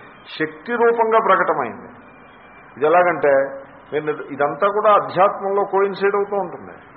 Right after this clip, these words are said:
అధ్యాత్మంలో it fits exactly. ఎందుకో తెలుసునండి, essentially you are the Brahman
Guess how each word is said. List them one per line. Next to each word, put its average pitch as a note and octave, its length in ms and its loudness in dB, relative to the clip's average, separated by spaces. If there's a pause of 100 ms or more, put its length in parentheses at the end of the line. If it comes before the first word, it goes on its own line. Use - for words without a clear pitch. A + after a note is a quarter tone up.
(180)
అధ్యాత్మంలో E3 640 -2
it F3+ 40 -4
fits G3+ 520 -6
exactly. D3 640 -4 (500)
ఎందుకో E3 220 -2
తెలుసునండి, F#3+ 920 -4 (200)
essentially G#3+ 720 -2
you G#3 80 0
are A3 240 4
the G#3 80 0
Brahman - 520 0